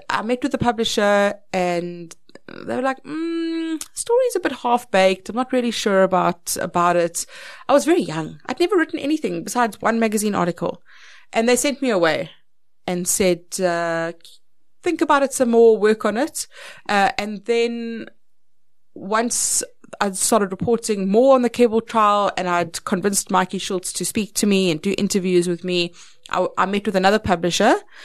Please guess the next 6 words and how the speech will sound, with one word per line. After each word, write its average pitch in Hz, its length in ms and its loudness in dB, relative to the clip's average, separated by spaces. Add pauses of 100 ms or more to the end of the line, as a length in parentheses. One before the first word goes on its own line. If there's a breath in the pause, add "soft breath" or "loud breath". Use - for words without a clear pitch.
(420 loud breath)
and 185 800 0 (300)
that 185 160 -2
publisher 190 500 2
was 170 380 0
Terry 170 280 2
Morris 165 460 -4